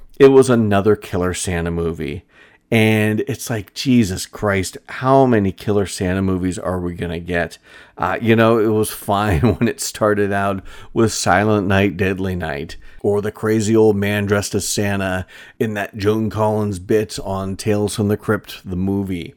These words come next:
But then it just escalated and escalated. Santa's the bad guy. San-, Killer Santas, Killer Santas. Uh, that's, that's, we got, we just got, we gotten too much of that, I think, in movie. I, I wish somebody would come up with something different to make a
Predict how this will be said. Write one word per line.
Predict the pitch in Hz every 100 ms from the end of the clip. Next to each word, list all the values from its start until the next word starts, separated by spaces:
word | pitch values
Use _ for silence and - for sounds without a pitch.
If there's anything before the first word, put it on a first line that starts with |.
| -
But | 131
then | 143 127
it | 113
just | 110 -
escalated | 127 110 - 95 90 87 80
and | 95
escalated. | 104 101 - 92 87 85 -
Santa's | 101 104 101
the | 95
bad | 92 90 87
guy. | 80 85
San-, | - 104 107
Killer | 107 117 117
Santas, | - 104 92 90 -
Killer | 110 110
Santas. | - 101 90 78 71 - - - -
Uh, | 71 87
that's, | 110 - -
that's, | 113 - - - -
we | 113
got, | 160 -
we | 107
just | 120 165 -
got, | 113 107
we | 110 104
gotten | 170 104
too | - 139
much | 101 110
of | 101
that, | 80 - - -
I | -
think, | - 95 104
in | 92
movie. | 92 62
I, | 78 104 104
I |
wish | 120 139 - - -
somebody | - - 127 123 127
would | 113 -
come | 113
up | 98 107
with | -
something | - 98 101 101 85 87
different | 92 - 80 58 - _ - - -
to | -
make | 92 92 98 - - -
a | 92 90 87